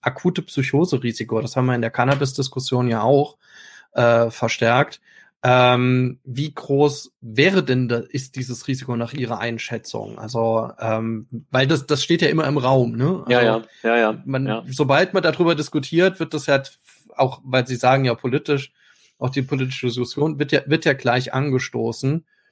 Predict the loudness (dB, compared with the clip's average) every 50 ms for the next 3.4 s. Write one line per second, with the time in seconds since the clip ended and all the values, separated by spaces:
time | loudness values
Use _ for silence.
0 | _ _ -6 -2 2 4 4 4 4 4 2 0 0 -4 -6 -12 _ _ -6 -4
1 | -2 -2 0 -2 -2 -4 -6 -8 _ _ _ _ _ _ _ _ _ _ _ _
2 | _ _ _ _ _ -10 -4 0 0 2 4 2 2 2 2 2 4 4 4 4
3 | 4 4 6 4 4 0 -4